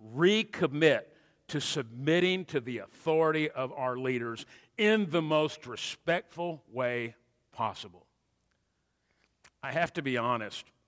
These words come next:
I love my elders, and even though I get frustrated with them occasionally, I do have those moments, as most preachers do, when we're sitting around the table in an elders meeting, that I would like to jump across the table and wrap my mind,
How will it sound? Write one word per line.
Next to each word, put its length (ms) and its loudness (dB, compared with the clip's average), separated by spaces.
I 120 -2
love 280 4
my 240 2
elders, 440 2
and 120 -10
even 240 -4
though 180 2
I 120 2
get 180 -4
frustrated 580 -2
with 120 -4
them 100 -6
occasionally, 520 -6
I 60 -4
do 140 -2
have 180 0
those 220 0
moments, 400 -2
as 140 -8
most 260 -2
preachers 340 -4
do, 220 0
when 200 -4
we're 120 -4
sitting 280 -2
around 200 -2
the 60 -8
table 340 -2
in 80 -6
an 60 0
elders 280 -2
meeting, 320 -6
that 100 2
I 80 8
would 160 0
like 180 0
to 80 -10
jump 300 -4
across 320 -2
the 80 -10
table 440 0
and 200 -4
wrap 200 2
my 140 -2
mind, 320 -4